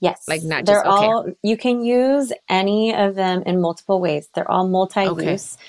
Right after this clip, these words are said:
Speaker 1: So here's the thing. I, I've tested thousands of toys, everyone. <laughs>
Speaker 2: Uh-huh.
Speaker 1: I know, like, personally what I like, but here's what I also enjoy. I have so much data behind this,
Speaker 2: Mm-hmm.
Speaker 1: like, these studies and, like,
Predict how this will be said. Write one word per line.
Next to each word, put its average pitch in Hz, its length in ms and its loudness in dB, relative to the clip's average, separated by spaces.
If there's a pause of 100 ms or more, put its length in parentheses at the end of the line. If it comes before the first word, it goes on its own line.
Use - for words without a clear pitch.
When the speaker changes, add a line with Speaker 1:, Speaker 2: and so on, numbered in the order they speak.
(120)
Speaker 1:
So 254 140 0
here's 294 200 2
the 320 100 0
thing. 156 300 -6
I, 190 280 2 (280)
I've - 180 4
tested 330 360 2
thousands 180 420 0
of 214 100 -6
toys, 160 280 -2
everyone. 196 540 -4
<laughs> - 40 -10 (100)
Speaker 2:
Uh-huh. 185 640 -6
Speaker 1:
I 220 160 4
know, 202 600 0
like, 175 380 0 (460)
personally 262 520 2
what 196 140 2
I 180 80 0
like, 196 260 0
but 185 100 -2
here's 214 240 0
what 220 140 2
I 175 140 2
also 170 240 0
enjoy. 196 360 0
I - 120 -4
have 180 220 -4
so - 280 -4
much 185 420 -6 (520)
data 185 480 0 (480)
behind 175 400 -2
this, 180 240 -2
Speaker 2:
Mm-hmm. 170 100 -6
Speaker 1:
like, 107 160 -4 (280)
these 175 240 -10
studies 190 720 -2
and, 160 280 -6
like, - 300 -14